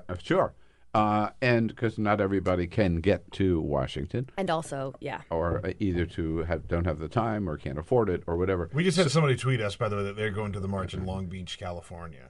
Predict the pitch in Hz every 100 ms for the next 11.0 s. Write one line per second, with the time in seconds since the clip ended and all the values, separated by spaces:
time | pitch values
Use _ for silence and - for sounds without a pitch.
0 | _ - 98 92 95 95 78 - - 151
1 | 147 143 151 160 175 185 269 208 131 139
2 | - 214 151 - 202 90 - 196 - -
3 | - - - 120 - 82 - 110 131 135
4 | 226 135 160 127 92 - - 107 120 139
5 | 147 151 147 120 123 127 123 120 107 107
6 | 104 95 87 - 131 - - - 107 110
7 | 104 104 - 95 87 85 80 98 107 104
8 | 113 110 101 82 80 87 98 - - 101
9 | 113 120 - 107 101 107 104 101 - 95
10 | 92 87 85 87 - 98 80 87 - -